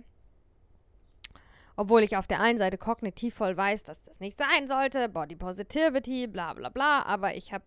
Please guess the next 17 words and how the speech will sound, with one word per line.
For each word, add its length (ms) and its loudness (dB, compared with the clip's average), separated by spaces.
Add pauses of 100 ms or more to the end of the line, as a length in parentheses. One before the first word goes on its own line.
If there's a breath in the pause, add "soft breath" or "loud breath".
(120)
ungefähr 400 -10
zehn 240 -6
Kilo 260 -8
zugenommen, 640 -8 (560 soft breath)
ähm, 320 -6
in 160 -8
den 140 -8
letzten, 720 -10 (920 soft breath)
im 160 -10
letzten 640 -10 (840 loud breath)
achtzehn 400 -6
Monaten 480 -2
oder 280 0
so, 220 -2 (340 loud breath)
durch 160 2
dieses 340 -10
ganze 560 -4